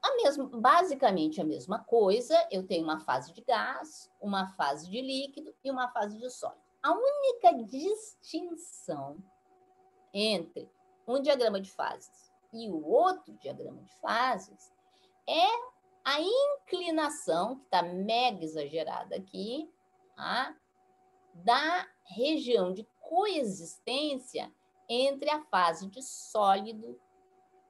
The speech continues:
e a fase de líquido, tá? O que que é a informação que tá por trás? Nós vamos buscar isso mais adiante na disciplina. É o fato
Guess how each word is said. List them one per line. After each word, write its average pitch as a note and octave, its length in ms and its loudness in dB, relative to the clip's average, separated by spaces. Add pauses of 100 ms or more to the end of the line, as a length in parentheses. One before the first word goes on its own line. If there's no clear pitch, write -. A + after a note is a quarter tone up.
e G#3+ 260 -4 (140)
a G#3+ 120 -6
fase E3 540 -4
de F3+ 160 -20
líquido, F3 240 -20 (1120)
tá? A3 400 -6 (1800)
O G#3 60 -18
que G4+ 240 0
que D4+ 260 2
é C4+ 40 8
a C4+ 40 4
informação B3 1040 2
que A#3 120 -8
tá D#3+ 160 -6
por - 200 -20
trás? F3 320 -6
Nós E3+ 220 -12
vamos F#3 280 -6 (240)
buscar F3+ 480 -10
isso F3 400 -16
mais D#3 320 -10
adiante C#3+ 800 -18 (240)
na C#3+ 140 -16
disciplina. G3+ 760 -10 (300)
É B3+ 120 0 (420)
o A3 80 -16 (140)
fato C4+ 500 -6